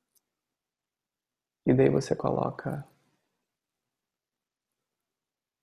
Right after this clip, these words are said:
"Ah, eu quero que seja o namorado do meu trabalho, ou que more perto da minha casa, ou, ou qualquer coisa que seja."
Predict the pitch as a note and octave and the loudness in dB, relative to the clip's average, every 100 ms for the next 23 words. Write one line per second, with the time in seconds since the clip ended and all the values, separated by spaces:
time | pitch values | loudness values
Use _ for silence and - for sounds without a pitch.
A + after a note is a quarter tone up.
0 | _ _ _ _ _ - - C3+ B2 - | _ _ _ _ _ -12 -8 -6 -6 -8
1 | - - D3 F3 F3 F3+ F3+ F3+ F3 E3+ | -10 -4 0 0 0 -2 -2 -4 -6 -6
2 | E3+ E3 - C3 - E3 E3 D#3+ D3+ C#3+ | -8 -6 -4 -2 6 6 8 4 2 2
3 | C3+ D3 E3 E3 E3 E3+ E3+ C3+ A#2 A#2 | 4 4 6 6 6 4 2 2 2 2
4 | A#2+ A#2+ B2+ - _ _ _ _ - B2 | -2 -4 -6 -14 _ _ _ _ 2 2
5 | - B2 C3+ D3+ - C#3+ C#3+ - D3+ D#3 | 4 4 6 4 6 4 4 4 4 4
6 | D#3+ - B2 B2 B2 A#2+ A#2+ - - _ | 0 2 4 6 4 4 2 0 -20 _
7 | _ _ _ _ - _ D3 D3 C#3+ D3 | _ _ _ _ -20 _ 0 8 10 10
8 | C#3+ - - - - - - D#3+ - F3 | 8 0 -16 -20 -20 -20 -2 0 2 2
9 | F#3 - F3+ F3 E3 - D3 D3 C#3+ A#2+ | 2 10 10 10 6 6 8 10 8 6